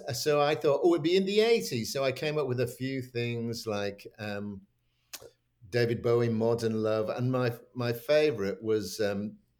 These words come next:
Push It by Salt and Pepper, because I <laughs> thought that would make a great ringtone and was funny. Um, but Joe Kelly said, "No, I think Jason wants to go with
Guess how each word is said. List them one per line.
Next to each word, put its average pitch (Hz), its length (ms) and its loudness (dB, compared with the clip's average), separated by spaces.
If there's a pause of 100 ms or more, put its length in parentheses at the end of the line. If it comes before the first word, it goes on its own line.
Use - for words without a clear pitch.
(240)
Push - 300 0
It 95 180 -4
by 104 140 -2
Salt 127 320 -2
and 107 100 -6
Pepper, 139 300 -4
because 104 340 -4
I 160 40 0
<laughs> 190 240 -2
thought 175 220 0
that 160 120 -2
would 143 140 0
make 147 160 4
a 139 60 -2
great 147 340 4
ringtone 131 560 0 (320)
and 143 180 -2
was 127 240 -2
funny. 151 380 2 (720)
Um, 135 680 2 (280)
but 131 180 2
Joe 131 220 4
Kelly 120 260 0
said, 117 220 0
"No, 110 320 0
I 117 40 0
think 123 280 -4 (520)
Jason 113 460 -2
wants 101 240 -4
to 101 100 -14
go 101 300 -4 (180)
with 98 300 -6